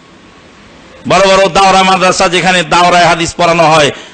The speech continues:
আপনি যাবেন, প্রয়োজনে যায় দেখবেন। ছিল সংখ্যাগরিষ্ঠতা, এটার দোহাই দিয়ে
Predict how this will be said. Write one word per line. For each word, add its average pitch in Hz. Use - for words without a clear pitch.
আপনি 160
যাবেন, 190
প্রয়োজনে 180
যায় 151
দেখবেন। 294
ছিল 294
সংখ্যাগরিষ্ঠতা, 269
এটার 262
দোহাই 392
দিয়ে 320